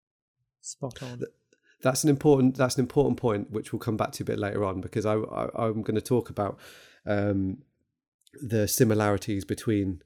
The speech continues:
Speaker 2: the dragons and dogs, 'cause that's, that, that's one of the, that's one of the key things for me. So that's, that's something I wanna talk about a bit later on.
Speaker 1: Well, we are talking about dogs, so sh-, shall we just smash into that? <laughs> Well, first of all, Nicholas Long,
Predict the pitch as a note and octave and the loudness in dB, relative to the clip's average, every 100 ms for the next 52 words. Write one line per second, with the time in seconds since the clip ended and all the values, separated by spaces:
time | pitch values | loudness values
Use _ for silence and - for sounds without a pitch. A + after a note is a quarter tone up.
0 | _ _ _ _ - G#2+ A#2 G#2+ G2+ G2 | _ _ _ _ -6 -2 0 0 -2 -6
1 | G2 - - G#2 F#2 F2+ - - - C3+ | -6 -10 -8 -6 -4 -6 -8 -14 -6 -2
2 | B2+ - - - A2+ - A#2 - A#2+ G#2+ | -2 -2 -6 -6 -8 -4 -6 -4 -2 -2
3 | G2 - A2+ - G#2+ G2 A#2 G2 G2+ G2 | -2 -4 -6 -4 -4 -4 -4 -4 -4 -6
4 | - - - - G#2+ A#2 - B2 - B2 | -8 -10 -10 -2 0 0 0 -2 2 2
5 | B2 G#2 G2+ F#2 G#2 G2 F#2+ F#2+ G2 G2 | 2 0 -2 -4 -6 -6 -8 -6 -8 -10
6 | - - _ _ _ _ _ _ _ _ | -10 -12 _ _ _ _ _ _ _ _
7 | _ _ - D#3 B2+ A#3+ D#3+ F3 F3+ G#3 | _ _ -10 -8 -8 -6 -2 -2 -2 -6
8 | D#3 C#3+ B2+ A#2 B2+ A#2+ - C#3+ - - | -6 -6 -8 -8 -10 -10 -12 -12 -12 -12
9 | E3 D3 D3+ - D3 C3 D#3 D3 B2 A#2 | -8 -8 -8 -14 -14 -12 -12 -12 -12 -14
10 | - _ _ - C3+ - - F#3 A3+ E3 | -16 _ _ -14 -14 -14 6 8 8 6
11 | - C4 A3+ G3+ E3 E3 - E3+ G3+ G#3+ | 2 -16 -10 -4 -2 -4 -8 2 4 6
12 | G#3+ D3 C3+ F3 F3 _ _ - D#3 C#3+ | 4 2 0 0 -6 _ _ -6 -4 -2
13 | C#3 C3+ B2 | -4 -6 -10